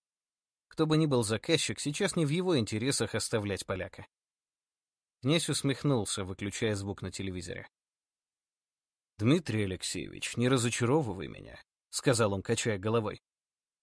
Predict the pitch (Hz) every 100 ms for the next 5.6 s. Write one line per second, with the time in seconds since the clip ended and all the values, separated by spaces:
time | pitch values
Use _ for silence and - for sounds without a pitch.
0 | _ _ _ _ - 180 208 180 156 139
1 | 131 - 156 147 127 120 107 113 127 117
2 | 123 117 113 101 110 - 202 185 113 120
3 | 123 113 107 110 - 139 151 - 120 117
4 | 120 117 110 110 117 117 110 - 110 95
5 | 98 - 110 95 - -